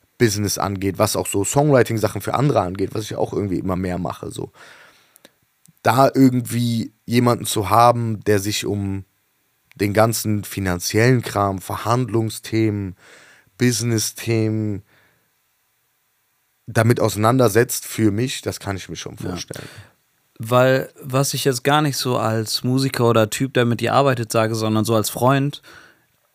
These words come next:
Speaker 2: äh, es ist, äh, von außen betrachtet zu viel. Also wenn ich dich manchmal so sehe während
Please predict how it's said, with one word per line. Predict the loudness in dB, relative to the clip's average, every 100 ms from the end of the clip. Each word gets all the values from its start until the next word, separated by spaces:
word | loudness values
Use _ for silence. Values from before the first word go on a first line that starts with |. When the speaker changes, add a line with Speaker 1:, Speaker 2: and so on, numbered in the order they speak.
| _ -8
Speaker 2:
äh, | -4 -4 -4 -4
es | -6 -4
ist, | -4 -4 -6 _ _ _ _ -20 -20
äh, | -14 -10 -8
von | -4 -4
außen | 2 4 4 0
betrachtet | -2 -6 -8 -8
zu | -10
viel. | -10 -8 -8 -8 -10 _ _ _ -8
Also | -4 0
wenn | 0
ich | -2
dich | -4 -2
manchmal | -2 0 -2
so | 0 0
sehe | 2 4 4 2
während | 4 4 4 0 -2 -4